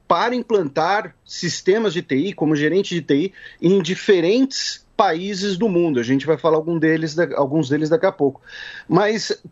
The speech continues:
como foi o início dessa trajetória? O que motivou você a, a, a fazer isso, a tomar essa decisão? O que proporcionou, né? Como foi, eh, passar a trabalhar de bancos no Brasil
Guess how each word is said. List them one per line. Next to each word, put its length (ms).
como 380
foi 220
o 40
início 480
dessa 220
trajetória? 840
O 80
que 260
motivou 760
você 600
a, 680
a, 360
a 20
fazer 400
isso, 560
a 60
tomar 360
essa 180
decisão? 640
O 60
que 140
proporcionou, 1120
né? 180
Como 320
foi, 580
eh, 180
passar 440
a 40
trabalhar 800
de 360
bancos 520
no 100
Brasil 640